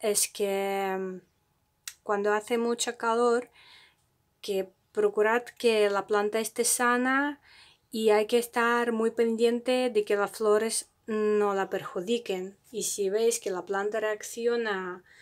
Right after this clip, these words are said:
o sea, que se pone mala, o eso se nota.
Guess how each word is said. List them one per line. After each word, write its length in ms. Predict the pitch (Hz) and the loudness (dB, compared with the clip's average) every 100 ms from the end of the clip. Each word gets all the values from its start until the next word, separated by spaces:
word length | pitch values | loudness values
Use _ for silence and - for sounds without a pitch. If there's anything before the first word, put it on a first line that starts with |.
| - _ | -20 _
o 60 | 180 | -6
sea, 140 | 190 | -6
que 80 | 190 | -4
se 140 | 208 | -4
pone 260 | 196 196 190 | -2 -2 0
mala, 720 | 196 226 233 208 196 196 202 | 2 2 2 2 0 -4 -6
o 880 | 208 190 190 185 185 185 196 190 202 _ _ _ _ _ _ _ _ _ _ _ | -6 -4 -4 -4 -4 -4 -6 -8 -12 _ _ _ _ _ _ _ _ _ _ _
eso 240 | 269 269 | -2 0
se 160 | - 185 | 0 -2
nota. 400 | 190 175 185 | -4 -6 -12